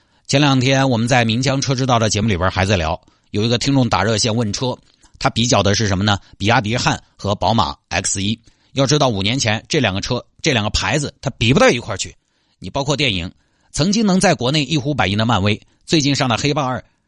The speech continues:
哎，它是真不行啊。包括迪士尼的电影嘛，我早些年我多喜欢看迪士尼的电影，我觉得步步精品，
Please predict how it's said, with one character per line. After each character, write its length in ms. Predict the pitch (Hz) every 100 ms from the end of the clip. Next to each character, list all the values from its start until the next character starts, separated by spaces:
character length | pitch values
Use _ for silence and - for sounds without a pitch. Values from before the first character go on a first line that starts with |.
| _ _ _
哎， 160 | - 196 -
它 120 | 180
是 140 | 160
真 160 | 151 143
不 80 | 123
行 220 | - 71
啊。 120 | 76 _ _ _ _ _ _ _ _ _ _ _ -
包 120 | -
括 140 | 170
迪 160 | 120 139
士 140 | 165
尼 100 | 139
的 100 | 139
电 160 | 156 143
影 220 | 95 87
嘛， 180 | 110 110 _ _ _ _ _
我 260 | - 131
早 280 | 143 - 95
些 140 | 117 180
年 160 | 165
我 140 | 165 -
多 260 | 117 165
喜 140 | 226 110
欢 100 | 101
看 180 | 131
迪 160 | 110 107
士 140 | 110
尼 140 | 110 95
的 100 | 98
电 260 | 110 82
影， 120 | 69 73
我 100 | 110
觉 80 | 147
得 100 | 170
步 220 | 240 151
步 140 | 110
精 160 | 107 101
品， 160 | -